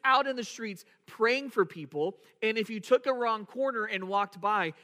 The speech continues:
you were expected to give money to them. People were expected to give and support these scribes no matter what the cost of themselves. And here's the point in this. The scribes, these leaders,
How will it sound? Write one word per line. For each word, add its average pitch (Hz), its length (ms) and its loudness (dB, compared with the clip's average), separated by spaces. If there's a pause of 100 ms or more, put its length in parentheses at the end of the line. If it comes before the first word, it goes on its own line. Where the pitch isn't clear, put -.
you 220 260 -2
were 254 140 6
expected 226 500 0
to 202 80 -4
give 180 220 4
money 196 300 -6
to 135 140 -16
them. 117 220 -20 (2750)
People 277 580 -4 (280)
were 196 340 6 (140)
expected 208 840 -2
to 202 100 -2
give 196 520 4
and 190 120 -10
support 160 520 -4
these 160 200 -12
scribes 123 540 -14 (260)
no 151 120 -10
matter 139 260 -4
what 151 160 -6
the 160 80 -8
cost - 340 -18
of 135 80 -18
themselves. 143 680 -12 (520)
And 190 120 -6
here's 294 280 -2
the 247 80 -10
point 220 280 -8
in 127 80 -18
this. 117 200 -20 (1400)
The 170 100 0
scribes, 190 760 -6
these 214 320 -8
leaders, 214 800 -10